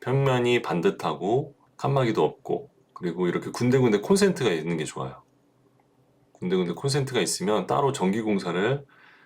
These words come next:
많이 안 해도 됩니다. 이거는 안 좋은 사례죠. 이렇게 요식업을 했던 데인데 철거할 게 한두 개가 아닌 거예요. 그러니까 이런 경우는 철거비부터 한 몇백만 원 투자하고 시작하는 겁니다.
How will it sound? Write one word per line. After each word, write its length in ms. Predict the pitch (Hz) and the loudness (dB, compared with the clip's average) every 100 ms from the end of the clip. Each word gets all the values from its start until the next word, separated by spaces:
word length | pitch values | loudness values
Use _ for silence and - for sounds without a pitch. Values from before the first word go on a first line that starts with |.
| _ | _
많이 260 | 80 82 78 | -4 -2 0
안 200 | 71 90 | 0 0
해도 200 | - 87 | 0 -4
됩니다. 540 | 71 71 65 65 - - _ _ _ _ _ _ - | -8 -10 -10 -14 -18 -20 _ _ _ _ _ _ 2
이거는 320 | 113 123 110 | 4 4 2
안 180 | 82 107 | 0 2
좋은 200 | 131 104 | 2 2
사례죠. 520 | 92 78 80 127 131 - _ _ _ _ | 0 -2 -4 -6 -10 -16 _ _ _ _
이렇게 220 | - 95 92 | -10 -4 0
요식업을 520 | 110 123 143 131 110 | 2 4 4 6 4
했던 320 | 104 113 98 | 2 0 0
데인데 520 | 92 87 92 95 95 - _ _ _ - - - - | 0 -2 -2 -4 -4 -12 _ _ _ -14 -10 -10 -4
철거할 380 | 156 147 131 | 2 4 2
게 100 | 117 | 0
한두 280 | 113 135 147 | -2 -2 0
개가 200 | 131 90 | 0 0
아닌 200 | 73 73 | -4 -6
거예요. 160 | 67 - - _ _ _ _ _ | -14 -16 -20 _ _ _ _ _
그러니까 260 | - - 98 | -18 -4 0
이런 280 | 92 113 117 | 2 2 4
경우는 640 | 107 98 92 95 90 80 _ - - - _ - | 4 4 2 2 0 -4 _ -20 -20 -20 _ -14
철거비부터 1080 | - 175 170 165 - 208 156 - - 113 | -2 2 4 2 0 -2 -2 -4 -4 -4
한 480 | 107 110 95 85 78 - _ | -2 -6 -8 -10 -12 -18 _
몇백만 600 | 92 92 131 120 107 95 | -2 0 0 2 2 2
원 160 | 90 87 | 0 -2
투자하고 840 | - - 123 95 87 - 170 165 | -4 -2 0 0 -2 -4 -2 0
시작하는 420 | 135 - - 87 - | 0 -2 -6 -10 -12
겁니다. 320 | - _ | -18 _